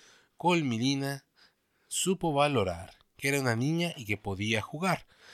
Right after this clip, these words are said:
Igual, ahí tenía su capa y sus colmillos de plástico para asustar a su papá cuando menos se lo esperaba,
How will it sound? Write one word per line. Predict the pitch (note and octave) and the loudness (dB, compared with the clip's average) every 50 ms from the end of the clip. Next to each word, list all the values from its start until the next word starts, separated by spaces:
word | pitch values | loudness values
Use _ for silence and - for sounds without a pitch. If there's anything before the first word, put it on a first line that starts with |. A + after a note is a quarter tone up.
| - - - | -20 -20 -4
Igual, | - A#2+ A#2+ G#2+ B2+ C3+ C3+ B2 G#2+ F#2+ F2+ - _ _ _ _ _ _ _ _ _ | 0 0 4 6 8 8 8 6 6 2 -4 -10 _ _ _ _ _ _ _ _ _
ahí | - A2 A2 G#2 | -4 -4 -4 -2
tenía | - G#2+ G#2 G#2+ G#2+ G#2+ | -2 -2 -2 -2 -2 -2
su | G2+ - - G2+ | -2 -4 -4 -2
capa | - B2 B2 - - - A2 | 4 4 4 4 4 0 -2
y | G2+ | -2
sus | - - G2+ - | -4 -4 -4 -6
colmillos | - - G2 G2 F#2 G2 G#2 G2+ G2+ G2 F#2+ F#2+ | -6 -6 -6 -6 -4 -4 -4 -4 -4 -4 -4 -6
de | G2 | -4
plástico | - C3+ C#3 C#3+ C3 - - - G2 - - F2 | 2 4 4 6 6 2 0 -4 -10 -12 -12 -8
para | - - G2+ G2 | -4 -2 -2 0
asustar | F#2+ - - G2 - - - G#2+ G#2+ | -2 -2 -2 -2 -2 -2 0 0 0
a | G#2 G2+ | 0 0
su | - - | -2 -4
papá | - - F#2+ - A#2+ B2 B2+ - - - - - - | -4 -6 -2 2 2 2 2 2 -2 -8 -12 -12 -6
cuando | - - A2 G#2 G2 G2 | 0 0 2 2 2 0
menos | F#2 G#2+ C#3 D3+ C3 - - | 2 2 2 2 2 0 0
se | - F#2 | -2 -4
lo | F2 | -6
esperaba, | F2 - - F#2 F2+ F2 E2+ F2 F2+ G2 - - - | -6 -6 -6 -6 -6 -6 -6 -8 -8 -10 -10 -12 -14